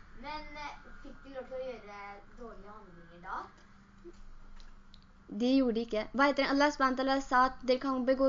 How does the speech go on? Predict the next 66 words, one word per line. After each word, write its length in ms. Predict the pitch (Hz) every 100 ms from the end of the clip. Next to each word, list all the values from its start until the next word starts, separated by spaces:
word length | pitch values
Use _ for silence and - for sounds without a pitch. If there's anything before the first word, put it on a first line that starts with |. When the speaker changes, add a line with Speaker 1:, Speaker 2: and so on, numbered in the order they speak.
| 233
Speaker 2:
hvilken 320 | 240 220 254
som 160 | 269 277
helst 240 | 254 247
handling 320 | 247 226 240
forutenom 500 | - 269 226 247 302
shirk, 440 | 330 - 294 349 - - - - - -
og 160 | - 247
Allah 220 | 254 254 254
subhanahu 220 | 247 226
wa 40 |
ta'ala 120 | 240
vil 100 | 247
like-, 360 | 240 240 226 220
likevel 420 | 220 247 233 220
gi 60 | 214
dere 140 | 208 214
en 60 |
plass 160 | 214 214
i 60 | 226
jannah. 220 | 233 233
Men 100 | 254
det 60 | 269
var 120 | 254
ikke 120 | 311
slik 220 | 381 285 262
at 100 | 247
de 80 | 262
tenkte, 280 | 247 233
«Oi, 160 | 285 302
nå 100 | 240
er 140 | 247
jeg 60 | 254
fri, 160 | - 240
nå 100 | 233
kan 160 | 254
jeg 140 | 240 240
gjøre 140 | 220
hva 80 | 214
jeg 120 | 208 240
vil.» 100 | 254
Nei, 280 | 214 214 294 - -
de 200 | 233 247
gjorde 180 | 226
ikke 140 | 220 269
det. 100 | 262 277 - - -
De 140 | 269
fortsatte 840 | - 262 233 - 240 226 - 285 330 - -
å 120 | - 254
gjøre 300 | 254 233 233
så 160 | 254
mange 220 | 233 226
gode 180 | 226 220
gjerninger 260 | 214 202 208
som 160 | 226
mulig. 240 | 220 208 214
Og 160 | 269
selv 220 | 269 302 285
profeten 520 | 339 302 269 240 311
er 80 | 339
et 100 | 277
veldig 280 | 269 247 247
stort 240 | - 240
eksempel 400 | 247 - 226 233
på 100 | 240
dette 220 | 247 233 233
her. 180 | 262